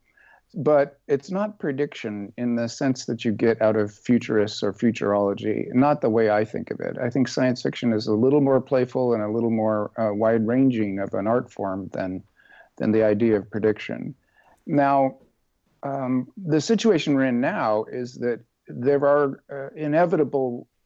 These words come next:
uh, results to how much carbon we've pumped out into the atmosphere that we can see. No matter how many scenarios you run, no matter what kind of parameters you put in to begin with, there are gonna be some changes coming.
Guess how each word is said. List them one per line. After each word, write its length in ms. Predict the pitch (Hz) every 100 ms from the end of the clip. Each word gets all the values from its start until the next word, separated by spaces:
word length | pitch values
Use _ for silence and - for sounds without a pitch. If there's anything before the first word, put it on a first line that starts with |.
| _
uh, 180 | 73 73
results 720 | - 131 127 151 117 107 - -
to 180 | 127 120
how 140 | 135
much 240 | 123 113 -
carbon 420 | 135 123 113 104
we've 220 | 107 -
pumped 260 | 127 113 123
out 140 | 110
into 180 | 110 104
the 160 | 110
atmosphere 540 | 123 - 107 - 98 -
that 180 | 104 107
we 100 | 113
can 180 | 127 110
see. 520 | - 156 143 123 123 - - - - _ _
No 160 | 147 143
matter 240 | 143 135
how 160 | 147 170
many 240 | 151 123
scenarios 520 | - 120 117 113 110
you 80 | 117
run, 300 | 110 110 110
no 100 | 110
matter 440 | 117 117 117 110 -
what 200 | 131 117
kind 180 | 120 113
of 60 |
parameters 440 | 135 123 123 110 107
you 60 |
put 220 | 110 127 117
in 120 | 104
to 60 | 107
begin 380 | 107 127 131
with, 320 | 117 104 107 -
there 200 | 135 151
are 60 |
gonna 200 | 139 151
be 160 | 135 123
some 180 | - 113
changes 400 | 127 110 110 104
coming. 400 | - 117 107